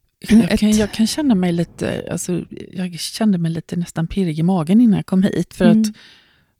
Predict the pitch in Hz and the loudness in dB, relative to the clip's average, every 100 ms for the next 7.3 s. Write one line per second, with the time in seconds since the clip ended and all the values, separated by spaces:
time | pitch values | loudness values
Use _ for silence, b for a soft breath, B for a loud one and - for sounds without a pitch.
0 | _ _ _ _ _ _ 170 175 170 - | _ _ _ _ _ _ 0 2 0 -2
1 | 180 185 170 214 202 170 156 156 156 151 | -2 -2 0 4 4 2 -2 -4 -4 -6
2 | 160 - - 185 165 160 160 160 170 208 | -6 -12 -6 -2 0 0 -2 -4 -2 -2
3 | 196 180 - - 180 - - - 165 - | -2 -4 -8 -16 -16 -16 -20 -20 -20 -20
4 | _ - 185 165 160 180 165 160 156 - | _ -6 -2 0 0 0 -2 -4 -8 -6
5 | 156 151 160 160 160 185 165 165 175 165 | -6 -4 -2 -2 -2 -4 -2 -2 -4 -4
6 | 156 160 156 139 - 156 151 - - - | -4 -6 -8 -10 -10 -8 -8 -8 -14 -16
7 | - - | -12 -10